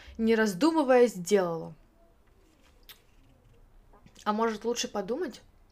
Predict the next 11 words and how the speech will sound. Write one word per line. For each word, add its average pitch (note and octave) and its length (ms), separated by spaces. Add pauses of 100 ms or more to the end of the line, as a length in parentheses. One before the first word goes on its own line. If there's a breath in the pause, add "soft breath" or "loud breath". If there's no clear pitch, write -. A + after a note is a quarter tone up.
(460)
Может, A3 260
всё-таки A#3 380
надо G#3 200
подумать? C4 480 (1000 loud breath)
Я C4 180
вам D#4+ 120
расскажу, F#4+ 520
а G4+ 80
вы A4+ 160
уж F4 80
сами, A#3 500